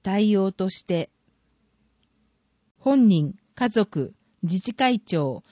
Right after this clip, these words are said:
介護保険サービス事業所、警察、地域包括支援センター、区役所などの関係者でケア会議を開催し、本人を見かけた時の対応方法と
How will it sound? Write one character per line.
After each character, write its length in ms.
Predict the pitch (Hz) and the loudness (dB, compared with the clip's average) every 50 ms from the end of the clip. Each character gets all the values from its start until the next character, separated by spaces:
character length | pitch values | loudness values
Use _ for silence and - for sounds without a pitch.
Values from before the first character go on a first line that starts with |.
| _ _ _ | _ _ _
介 240 | _ - 240 254 262 | _ -2 0 2 2
護 120 | 247 262 247 | 2 0 0
保 120 | - 262 | -2 -4
険 260 | 240 - 262 254 262 | -4 -2 0 0 0
サ 200 | 226 - 269 247 | 0 0 0 0
ー 60 | 240 | 0
ビ 120 | 233 247 226 | 0 -2 -4
ス 160 | - 233 220 | -2 -2 -2
事 160 | 190 185 196 | 0 0 0
業 240 | 175 185 208 208 208 | 2 2 2 2 2
所、 340 | - - 185 175 170 165 - _ _ _ _ _ _ _ _ _ _ | 0 0 -2 -2 -2 -2 -6 _ _ _ _ _ _ _ _ _ _
警 200 | - 240 247 262 | 2 4 4 4
察、 540 | 247 - 247 220 - - 208 196 202 208 - _ _ _ _ _ _ _ _ _ | 2 0 -2 -2 -2 -2 0 0 0 -2 -4 _ _ _ _ _ _ _ _ _
地 180 | - - 285 | 0 2 2
域 180 | 277 - - 220 | 2 2 0 -2
包 220 | 175 - 220 226 | 0 2 2 0
括 260 | 247 - 247 233 - 233 | 2 0 -2 -4 -4 -8
支 180 | - - 240 | -8 -2 2
援 140 | 226 226 220 | 2 2 2
セ 200 | - - 226 220 | 2 2 2 2
ン 60 | 220 | 2
タ 380 | - _ - 135 131 127 - - | 2 _ -4 -4 -4 -4 -8 -12
ー、 440 | _ _ _ _ _ _ _ _ - | _ _ _ _ _ _ _ _ -6
区 100 | - 226 | -2 0
役 240 | 254 269 302 - | 2 2 0 -2
所 140 | - - 214 | -4 0 2
な 160 | 196 196 190 | 2 2 2
ど 120 | 180 170 151 | 2 0 -2
の 280 | 147 143 127 - - _ _ | -2 -2 -4 -10 -16 _ _
関 220 | - 233 240 240 | -2 0 0 0
係 240 | 226 - 254 226 226 | 2 2 2 0 2
者 160 | - - 156 | 0 -4 -4
で 220 | 143 139 135 - - _ _ _ _ _ _ | -4 -6 -8 -10 -14 _ _ _ _ _ _
ケ 180 | - 226 226 | -2 0 2
ア 80 | 247 277 | 2 2
会 280 | - - 285 277 277 233 | 0 0 2 2 2 2
議 160 | 196 202 170 | 2 2 2
を 80 | 156 | 2
開 260 | 147 - 165 165 170 165 | 0 -2 -2 -2 -2 -2
催 260 | - - 180 170 165 | -2 -2 -4 -4 -4
し、 380 | - - - 151 147 151 - _ _ _ _ _ _ _ _ _ _ _ _ | -4 -8 -8 -8 -8 -8 -10 _ _ _ _ _ _ _ _ _ _ _ _
本 300 | _ - 262 285 277 269 | _ -2 0 2 4 4
人 300 | 254 233 214 196 180 170 | 6 6 6 6 6 4
を 180 | 156 156 156 123 | 2 2 0 0
見 160 | 165 170 170 | 0 0 0
か 140 | - 226 220 | 0 -2 -4
け 100 | - 233 | -4 -4
た 140 | 214 226 214 | -4 -2 -2
時 240 | - 214 202 - 202 | -2 -2 0 2 4
の 280 | 196 202 202 196 - - _ | 4 4 4 0 -4 -8 _
対 340 | - 220 233 254 262 262 262 | -4 0 0 2 2 2 2
応 200 | 254 254 254 247 | 2 2 2 2
方 280 | - - 240 233 233 | 0 0 0 0 0
法 220 | 185 170 156 143 139 | -2 -2 -4 -4 -4
と 320 | - - 143 139 139 - | -6 -6 -6 -6 -6 -8